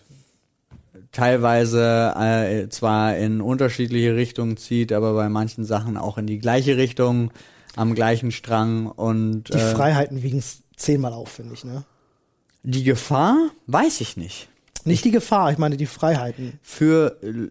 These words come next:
Speaker 1: ja, ja, aber was wiegen die auf? Das ist halt, weil ich kenne
Speaker 2: Die
Speaker 1: doch
Speaker 2: Mehrarbeit,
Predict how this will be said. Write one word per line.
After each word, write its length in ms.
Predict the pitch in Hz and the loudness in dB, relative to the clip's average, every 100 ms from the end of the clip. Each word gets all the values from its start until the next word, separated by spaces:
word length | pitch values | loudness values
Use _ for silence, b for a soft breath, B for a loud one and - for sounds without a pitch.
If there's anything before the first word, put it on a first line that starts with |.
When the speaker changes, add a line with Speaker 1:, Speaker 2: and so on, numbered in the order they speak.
| - - | -10 -4
Speaker 1:
ja, 600 | 117 110 107 135 226 247 _ - | 0 2 4 4 2 -2 _ -2
ja, 380 | 135 190 120 - | 2 2 0 -2
aber 320 | - 113 113 117 127 | -4 0 0 -2 0
was 280 | 135 - 135 | 0 0 -2
wiegen 280 | 151 139 | 0 0
die 160 | 131 123 | 0 0
auf? 420 | 123 113 95 - _ - | 2 0 0 -10 _ -16
Das 320 | 123 127 127 | -2 0 2
ist 160 | 135 147 | 0 0
halt, 220 | 113 104 | 0 2
weil 140 | 120 | 0
ich 140 | 117 - | 0 -2
kenne 380 | 160 165 190 180 | 0 0 0 0
Speaker 2:
Die 60 | |
Speaker 1:
doch 160 | 139 147 | 0 2
Speaker 2:
Mehrarbeit, 580 | 165 180 147 131 123 | 2 2 0 -2 -6